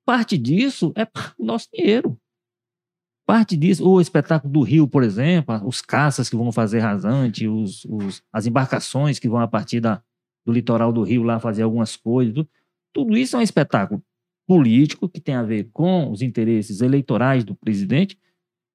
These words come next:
e que sairão do nosso bolso. A conta será paga pelo contribuinte brasileiro, o que concorda, que tem uma parte que, inclusive, estará lá, e quem discorda, e quem acha que não tem nada a ver uma coisa com a outra. E quem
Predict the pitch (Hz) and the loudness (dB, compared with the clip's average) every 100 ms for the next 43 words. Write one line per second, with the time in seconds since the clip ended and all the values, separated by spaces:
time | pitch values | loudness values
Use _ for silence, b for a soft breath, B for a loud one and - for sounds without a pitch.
0 | _ _ _ _ 208 202 214 247 _ _ | _ _ _ _ -10 -4 -4 -4 _ _
1 | _ _ _ - 208 185 226 269 320 - | _ _ _ -2 0 0 0 -4 -6 -4
2 | 233 381 - - - 180 - 190 220 - | -2 -2 -4 -14 -6 -4 -2 -2 -2 -2
3 | 208 165 175 202 202 208 233 220 190 175 | -2 0 0 0 0 -2 0 -2 0 2
4 | 165 185 151 143 131 196 220 - 160 139 | 2 0 0 2 2 2 2 2 2 0
5 | 107 147 233 214 104 - _ _ _ - | 2 2 4 4 0 -4 _ _ _ -10
6 | 104 113 95 107 104 - 113 92 - 113 | -4 -2 -2 -4 -4 -8 -4 -4 -6 -8
7 | 107 104 117 107 - 107 98 127 196 170 | -4 -2 0 -2 0 2 2 4 2 0
8 | - _ - 370 - 196 - 214 214 254 | -6 _ -12 -2 0 0 -2 0 2 2
9 | 127 107 175 - 262 240 220 233 214 226 | -2 -2 -6 -4 -2 0 -2 -2 2 4
10 | 190 247 240 208 220 214 214 202 208 180 | 4 4 2 2 0 -2 -2 -2 0 2
11 | 208 - 120 _ _ _ 202 196 220 | 2 0 -8 _ _ _ -8 2 2